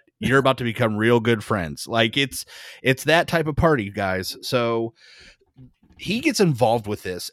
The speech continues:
And here is also one of the weird things that I learned about this,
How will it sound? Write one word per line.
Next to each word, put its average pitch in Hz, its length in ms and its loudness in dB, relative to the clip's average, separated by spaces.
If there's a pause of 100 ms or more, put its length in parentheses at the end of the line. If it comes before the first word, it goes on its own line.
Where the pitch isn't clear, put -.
And 143 220 -4
here 233 520 -6
is 139 220 0 (100)
also 131 340 0
one 123 300 -4
of 123 80 -6
the 117 80 -6
weird 101 280 -4
things 90 560 -6 (220)
that 92 240 -4
I 92 80 -4
learned 175 280 -2
about 87 280 -4
this, 90 320 -12